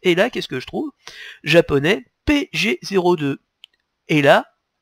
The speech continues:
horreur ! Il est mis en service en dix-neuf cent quatre-vingt-treize. Quelle affreuse, quelle ignominie !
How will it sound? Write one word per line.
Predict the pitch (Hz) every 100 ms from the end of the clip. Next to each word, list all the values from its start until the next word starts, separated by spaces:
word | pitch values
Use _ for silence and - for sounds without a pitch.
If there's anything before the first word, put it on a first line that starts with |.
| _ _ 202
horreur ! | 170 - 349 415 359 254 180 143 - - _
Il | 170 135
est | 139
mis | 254 370
en | 196
service | 180 170 202 311 -
en | 285 254 175 190 -
dix-neuf | 427 392 202 196 175
cent | 294 302
quatre-vingt-treize. | - 196 - 196 254 - 330 339 302 233 185 143 120 - _ - - _ _ -
Quelle | 170 135
affreuse, | 120 - - 240 277 262 151 143 123 117 - - _ _ _ _ _ _
quelle | - 208
ignominie ! | 156 160 254 330 226 262 392 294 175